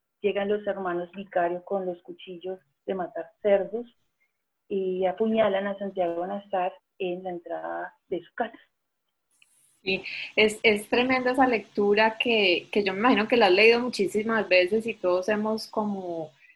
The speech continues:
Speaker 2: como que sabemos la historia y de hecho desde el inicio nos dicen que lo van a matar, pero sigue seduciendo, ¿no? Esa forma en que cuenta, ¿no? El, el, el crimen.
Speaker 1: Sí, sí, sí, sí, sí. De hecho, además,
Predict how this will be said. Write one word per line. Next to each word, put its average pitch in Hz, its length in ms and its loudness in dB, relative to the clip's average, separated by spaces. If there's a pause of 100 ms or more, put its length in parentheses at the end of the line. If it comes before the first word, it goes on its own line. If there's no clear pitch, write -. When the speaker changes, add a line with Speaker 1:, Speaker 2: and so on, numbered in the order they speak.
(360)
Speaker 2:
como 226 260 2
que 220 260 4
sabemos 220 500 6
la 285 120 6
historia 233 480 4
y 262 60 6
de 214 140 6
hecho 196 180 0
desde 226 200 4
el 220 100 2
inicio 196 340 -2
nos 226 160 -2
dicen 208 400 -4
que 233 140 0
lo 202 160 2
van 170 160 2
a 190 60 -2
matar, 208 380 2
pero 214 160 2
sigue 220 380 4
seduciendo, 214 760 0
¿no? 220 180 -2
Esa 220 200 -2
forma 220 320 0
en 226 60 -4
que 214 140 -16
cuenta, 185 480 -2
¿no? 196 180 -4
El, 202 220 -2
el, 180 240 0
el 175 200 -2
crimen. 180 400 -2 (840)
Speaker 1:
Sí, 202 300 -8
sí, 196 200 -12
sí, 196 240 -8
sí, 190 160 -12 (280)
sí. 190 120 -4 (460)
De 254 200 10
hecho, 285 300 6
además, 240 480 6